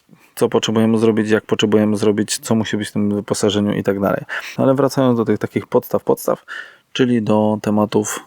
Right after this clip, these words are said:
wyposażenia budżetowego. Czyli kupujemy sobie namiot dwusekundowy na ziemi, e, kupujemy sobie jakiś tam prysznic, kupujemy sobie jakąś tam kuchenkę, karimatkę, śpiwór,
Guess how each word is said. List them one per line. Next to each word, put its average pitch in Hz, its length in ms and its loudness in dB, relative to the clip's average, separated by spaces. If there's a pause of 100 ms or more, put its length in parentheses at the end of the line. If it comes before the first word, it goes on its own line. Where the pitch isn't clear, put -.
(100)
wyposażenia 104 920 -2 (160)
budżetowego. 101 560 -2
Czyli 156 280 -2
kupujemy 113 300 -2
sobie 104 200 -2
namiot 110 260 0
dwusekundowy 104 720 0 (600)
na 113 200 2
ziemi, 127 420 2 (240)
e, 107 200 0
kupujemy 107 420 0
sobie 104 240 0
jakiś - 220 -4
tam 104 160 -2
prysznic, 135 380 0
kupujemy 104 340 -2
sobie 107 200 0
jakąś 117 220 0
tam 131 160 0
kuchenkę, 123 640 0
karimatkę, 135 600 0
śpiwór, 123 600 4